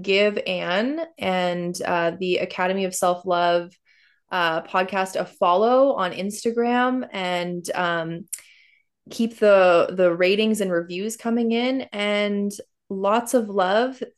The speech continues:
Thank you, thank you, thank you for listening and watching.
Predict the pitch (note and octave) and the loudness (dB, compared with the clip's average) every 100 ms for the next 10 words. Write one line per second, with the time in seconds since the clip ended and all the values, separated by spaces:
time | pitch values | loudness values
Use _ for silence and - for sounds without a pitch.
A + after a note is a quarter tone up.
0 | - G#3+ A3 A#3 A3 G#3+ G3+ F#3+ G#3 G3 | -6 -4 -2 -4 -4 -6 -6 -8 -4 -4
1 | G#3 A#3 A#3+ C4 C#4 - G#3 G3 F#3+ G3 | -4 -4 -2 0 -2 -2 0 2 2 0
2 | G#3+ B3+ C4+ D4 D#4 A3 F#3+ F#3 F#3 G#3+ | -2 -4 -4 -4 -6 -6 -4 -2 0 0
3 | - D4 D#4 F4 | 0 -2 -2 -6